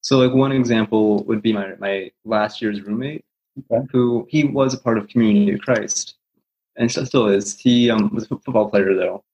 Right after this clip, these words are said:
Speaker 2: Okay.
Speaker 1: And so because of that, you know, pre-covid, they were able to come all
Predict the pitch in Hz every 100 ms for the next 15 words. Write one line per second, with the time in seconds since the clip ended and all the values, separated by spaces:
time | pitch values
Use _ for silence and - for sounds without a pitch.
0 | - 113 120 104 143 - 117 113 110 104
1 | - 110 113 131 123 104 98 98 _ 98
2 | 92 _ _ - 120 - 110 107 104 110
3 | 107 110 104 101 101 110 101 98 95